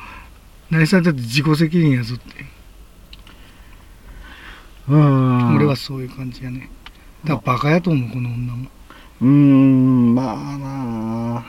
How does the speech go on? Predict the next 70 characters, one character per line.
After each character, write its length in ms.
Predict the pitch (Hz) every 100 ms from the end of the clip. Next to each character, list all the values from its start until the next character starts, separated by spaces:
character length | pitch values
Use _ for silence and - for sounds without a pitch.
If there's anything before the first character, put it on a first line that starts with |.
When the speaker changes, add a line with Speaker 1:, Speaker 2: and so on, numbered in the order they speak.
| - - -
Speaker 1:
い 80 | 208
や、 100 | 208
松 260 | 165 180 262
本 100 | 262
人 120 | 262
志 340 | 294 233 156
が 140 | 247 160
全 180 | 190
然 160 | 196 190
あ 60 | 170
の、 280 | 151 143 - - -
悪 260 | 175 180
く 100 | 185
な 120 | 170 170
い 20 |
っ 20 |
て 180 | 165 156
言 140 | 147
う 20 |
よ 140 | 147 143
る 100 | 139
わ 120 | 131
け 60 | 131
じ 80 |
ゃ 40 | 135
な 120 | 131
い 60 | 127
け 80 |
ど、 80 | 131
女 300 | 127 139 180
も 100 | 185
バ 180 | 120 143
カ 80 | 151
や 80 | 131
と 100 | 131
思 120 | 123 - - - -
う。 40 |
え、 80 | 139
こ 140 | 185
れ 60 | 214
を 100 | 214
な 180 | 131 160
ん 40 |
か 80 | 139
十 360 | 113 160 220 208
ゼ 120 | 233
ロ 120 | 247
か 120 | 226
の 120 | 220
よ 200 | 202 202
う 40 | 175
に 280 | 170 131 - - - -
言 180 | 175 180
う 20 |
の 100 | 180
は 60 | 147
お 120 | 135
か 160 | 143 151
し 180 | -
い。 60 | 123 - - - - - - - - - - - - - - - - - - - - - - - - - - - -
Speaker 2:
そ 100 | 123
う。 40 | 113
Speaker 1:
八 460 | - 202 - 277
二 300 | 262 269 269
ぐ 100 | 240
ら 100 | 262
い 40 | 240
は 140 | 175
絶 200 | 143 139
対 320 | 175 151 147